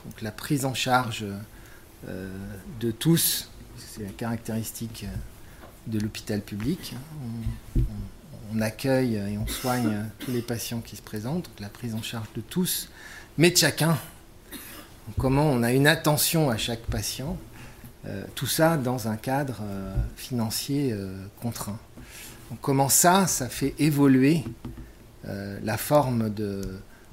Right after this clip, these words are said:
la, la pensée de la performance de l'hôpital et du coup, euh, la pensée aussi de l'organisation du travail. Et puis, je, je voudrais aller encore un tout petit peu plus loin dans, dans ce raisonnement. Euh,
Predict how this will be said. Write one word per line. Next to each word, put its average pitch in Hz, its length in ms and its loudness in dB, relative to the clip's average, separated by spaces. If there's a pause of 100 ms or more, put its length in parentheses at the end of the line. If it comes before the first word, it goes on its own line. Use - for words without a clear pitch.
(120)
la, 110 160 -6
la 117 120 2
pensée 170 600 6 (200)
de 117 60 2
la 107 120 2
performance 117 920 -2 (240)
de 104 80 -4
l'hôpital 123 680 -4 (180)
et 113 80 0
du 107 160 -2
coup, 175 380 2
euh, 107 160 -2 (140)
la 101 80 -8
pensée 113 360 -6
aussi 127 280 -6
de 120 120 -4
l'organisation 110 760 -2
du 110 120 -8
travail. 104 300 -16 (1700)
Et - 20 -8
puis, 127 200 -4
je, 110 360 0
je - 320 -10
voudrais 104 540 -2
aller 117 180 -2
encore 117 300 -2
un 120 80 0
tout 117 160 -8
petit - 200 -8
peu 131 140 -4
plus 120 220 -4
loin 123 260 0
dans, 107 220 0 (240)
dans 110 80 -6
ce - 100 -8
raisonnement. 120 760 0
Euh, 107 140 -4